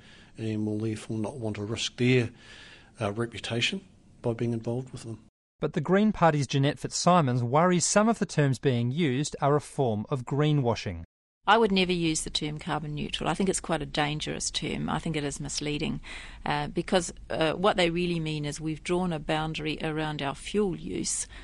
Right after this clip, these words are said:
Speaker 3: and we think that is being offset in some other way. But, um,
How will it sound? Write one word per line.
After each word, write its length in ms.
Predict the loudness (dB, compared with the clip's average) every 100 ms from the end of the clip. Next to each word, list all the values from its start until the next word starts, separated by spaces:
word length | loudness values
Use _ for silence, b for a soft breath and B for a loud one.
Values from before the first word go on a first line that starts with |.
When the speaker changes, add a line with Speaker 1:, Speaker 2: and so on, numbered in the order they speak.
| B B
Speaker 3:
and 200 | -4 -4
we 80 | -4
think 280 | -2 -2
that 220 | 0 0 0
is 140 | -4
being 440 | -6 -6 -6 -8 -8
offset 600 | -10 -8 -6 -4 -6 -8
in 120 | -8 -6
some 240 | -4 -6
other 180 | -6 -6
way. 340 | -4 -4 -6 B B B 2
But, 360 | 2 2 -2 -2
um, 200 | -4